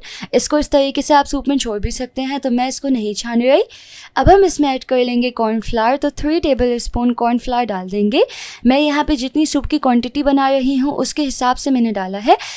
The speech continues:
अगर आप ज़्यादा बनाएं, तो आप ज़्यादा कॉर्नफ्लावर डाल सकते हैं।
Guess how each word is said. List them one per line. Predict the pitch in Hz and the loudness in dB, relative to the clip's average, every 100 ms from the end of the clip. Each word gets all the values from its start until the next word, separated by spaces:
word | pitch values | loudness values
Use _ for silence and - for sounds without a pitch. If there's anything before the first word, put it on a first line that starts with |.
| - - | -10 -2
अगर | 247 294 | 4 6
आप | 311 214 | 6 4
ज़्यादा | 226 226 269 | 0 2 2
बनाएं, | - 302 311 | 2 2 2
तो | 302 | 2
आप | 285 208 | 2 0
ज़्यादा | 220 208 277 | -4 0 0
कॉर्नफ्लावर | 302 247 220 233 208 | 2 0 -2 -4 -2
डाल | 196 190 | -4 -6
सकते | 214 202 214 | -8 -8 -6
हैं। | 220 | -2